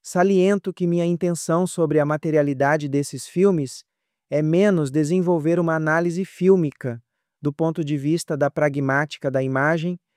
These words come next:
do que lançar um olhar para essas narrativas e conjecturar sobre os espelhamentos e reflexos possíveis por meio da imagem. Nesse sentido,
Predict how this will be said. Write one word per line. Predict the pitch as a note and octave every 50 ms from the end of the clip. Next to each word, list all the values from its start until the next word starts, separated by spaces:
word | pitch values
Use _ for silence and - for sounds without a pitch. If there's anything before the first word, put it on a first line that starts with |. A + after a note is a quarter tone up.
| _ _ _ -
do | - E3
que | - G3+ F#3
lançar | F#3+ G3 F3+ - - E3+ E3+ F3+
um | F3+ F#3
olhar | F#3 F3 D3+ D#3 D#3 E3 F3 E3
para | - E3 D#3 D#3
essas | D#3 D#3+ - F3 D#3+ C#3+
narrativas | E3 D#3+ D#3+ D#3+ D3 - - - E3+ F3+ F#3+ F3 F#3 F3+ - - - _ _ _ _ _ _ -
e | D#3+ -
conjecturar | - G#3 G#3 G3+ F#3+ G#3+ - - - _ G#3 F#3+ E3+ E3 D#3+ E3+ F3+ F3
sobre | - - F#3 F3 D#3+ F3
os | F3 D#3 D#3
espelhamentos | F#3+ G3+ - - G3+ F#3 F3 E3+ D#3+ D#3 D#3 E3 F3+ F#3+ F#3 - F#3 D#3+ D#3+
e | F3+
reflexos | F3 F#3 E3+ - E3+ D#3 D#3 D#3+ - - - - D3+ -
possíveis | - - F#3+ - - - F3+ F#3 F3+ D#3+ D#3+ D#3 -
por | - F3+ E3+
meio | D#3 D3 C#3+ D3+ D#3 D#3
da | D#3 D#3+
imagem. | E3+ E3+ D3+ C3+ B2+ B2 B2 A#2 B2+ B2 B2 - _ _ _ _ _ _ _ _ _ _ _ _ _ _ _
Nesse | C#3+ D3+ F#3 G3 - F#3
sentido, | D#3+ - D#3+ C#3+ B2+ - - - F3+ F#3 E3 C#3+ C3+ B2+